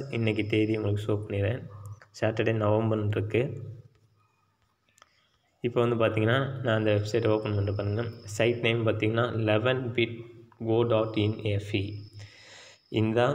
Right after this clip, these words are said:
இந்த சைட்டு, இந்த சைட்டோட link வந்து பார்த்தீங்கன்னா, below description கீழே இருக்கும். அதுல போயிட்டு உங்களோட Packet Pay அக்கவுண்ட்டை கொடுத்து login பண்ணிக்கிங்க.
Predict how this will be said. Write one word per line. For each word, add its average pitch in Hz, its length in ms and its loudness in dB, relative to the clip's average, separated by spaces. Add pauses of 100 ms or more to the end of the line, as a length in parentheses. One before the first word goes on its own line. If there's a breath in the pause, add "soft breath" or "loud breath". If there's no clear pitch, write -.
(140)
இந்த 110 260 0
சைட்டு, 107 360 0
இந்த 120 220 0
சைட்டோட 113 500 0
link 120 280 2
வந்து 110 160 2
பார்த்தீங்கன்னா, 107 360 0
below 120 280 0
description 110 720 -2
கீழே 110 220 0
இருக்கும். 104 280 -2 (160)
அதுல 117 260 2
போயிட்டு 120 260 0
உங்களோட 113 320 2
Packet 120 460 0
Pay 110 180 0
அக்கவுண்ட்டை 104 400 2
கொடுத்து 107 260 0
login 107 380 2
பண்ணிக்கிங்க. 104 440 0